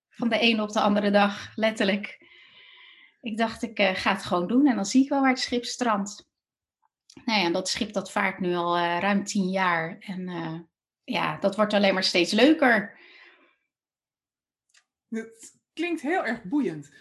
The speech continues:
Speaker 2: Want
Speaker 1: <laughs>
Speaker 2: je, je, je doet ook nog steeds coaching, eh, zeg maar, buiten, buiten Access om?
Speaker 1: Ja, ja.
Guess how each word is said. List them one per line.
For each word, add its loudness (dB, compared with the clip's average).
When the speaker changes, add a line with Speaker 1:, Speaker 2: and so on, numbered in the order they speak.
Speaker 2:
Want 4
Speaker 1:
<laughs> -2
Speaker 2:
je, -8
je, 0
je -2
doet 0
ook -4
nog -10
steeds -10
coaching, -6
eh, -6
zeg -14
maar, -4
buiten, -2
buiten -6
Access -12
om? -12
Speaker 1:
Ja, 0
ja. -8